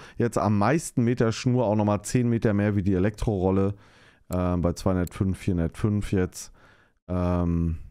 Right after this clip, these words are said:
ja, das ist jetzt quasi, würde ich schon sagen, auch gerade mit dem Kraftgang mit die stärkste Rolle für kräftige Fische. Ähm, ne?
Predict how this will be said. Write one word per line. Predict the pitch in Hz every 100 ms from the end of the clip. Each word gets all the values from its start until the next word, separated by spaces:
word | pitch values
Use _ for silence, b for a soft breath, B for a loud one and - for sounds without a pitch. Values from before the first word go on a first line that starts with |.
| -
ja, | 113 90 - _ _
das | - 87
ist | 95
jetzt | 98 -
quasi, | - 92 87 90 87 b b b b b - _ -
würde | 139
ich | 170
schon | - 151
sagen, | 139 135 135
auch | 117
gerade | - 123 127
mit | 123
dem | 117 117
Kraftgang | - 143 135 - 139 120 120 123 127 B B B -
mit | - 117 147 -
die | 123 120
stärkste | - - 120 - - 127
Rolle | 101 85 107 113 110 113
für | - 110
kräftige | 101 101 107 - 110 98
Fische. | 98 - 117 - 110 139 B B B B B _
Ähm, | 101 98 101 98 98 95 - -
ne? | 95 95